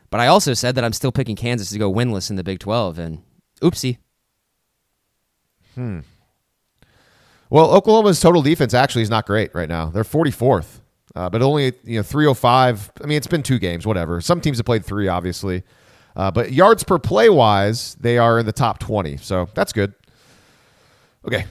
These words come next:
Speaker 2: Anyways, uh, let's see. I feel like I had one more thing I wanted to bring up. Oh, yes. Uh, it's kind of, uh, you reminded me of something a little bit ago when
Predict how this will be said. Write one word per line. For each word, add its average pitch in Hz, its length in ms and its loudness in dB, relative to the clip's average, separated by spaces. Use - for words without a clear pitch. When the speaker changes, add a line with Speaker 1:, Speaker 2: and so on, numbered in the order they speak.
Speaker 2:
Anyways, 135 500 0
uh, 123 260 4
let's 123 160 -2
see. 135 120 -6
I 143 100 -2
feel 175 140 -4
like 254 80 -2
I 220 40 0
had 139 80 0
one 131 200 0
more 156 160 2
thing 143 160 -4
I 139 40 -2
wanted 120 180 -4
to 110 60 -2
bring 101 220 -4
up. 80 300 -6
Oh, 220 260 6
yes. 139 380 2
Uh, 127 260 0
it's - 220 -6
kind 170 180 0
of, 127 340 -4
uh, 110 100 -16
you 135 120 0
reminded 143 280 2
me 139 80 0
of 135 40 0
something 117 460 -4
a - 60 -10
little 113 200 -2
bit 113 140 0
ago 104 320 -2
when 101 460 -10